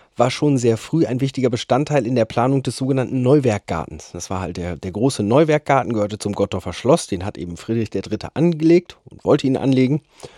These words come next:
Und er hat sehr, sehr früh eigentlich schon dieses Globushaus visioniert, weil er wollte da sowas eben bauen. Der Garten selber wurde schon ab sechzehnhundertsiebenunddreißig angelegt, aber erst sechzehnhundertfünfzig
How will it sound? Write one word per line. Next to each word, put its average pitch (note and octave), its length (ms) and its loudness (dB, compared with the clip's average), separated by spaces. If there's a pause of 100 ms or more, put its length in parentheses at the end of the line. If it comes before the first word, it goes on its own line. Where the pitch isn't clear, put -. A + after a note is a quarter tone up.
(140)
Und A#2+ 140 2
er G#2+ 100 4
hat - 180 0
sehr, G#2 380 4
sehr D3 160 4
früh C#3+ 280 4
eigentlich B2+ 280 2
schon C3+ 160 0
dieses A#2+ 280 -4
Globushaus B2+ 600 -2
visioniert, G2 600 -2 (320)
weil B2 100 -4
er B2 120 2
wollte A2+ 200 2
da A#2+ 140 0
sowas A#2 400 -2 (240)
eben A#2 240 0
bauen. E2+ 280 0 (1000)
Der G2+ 100 4
Garten C#3 280 2
selber D#3 340 6
wurde D#3+ 160 2
schon D3 220 0
ab B2 100 -6
sechzehnhundertsiebenunddreißig A#2 1700 0
angelegt, D3 560 0 (640)
aber A#2+ 140 4
erst B2 220 0
sechzehnhundertfünfzig C#3 1300 0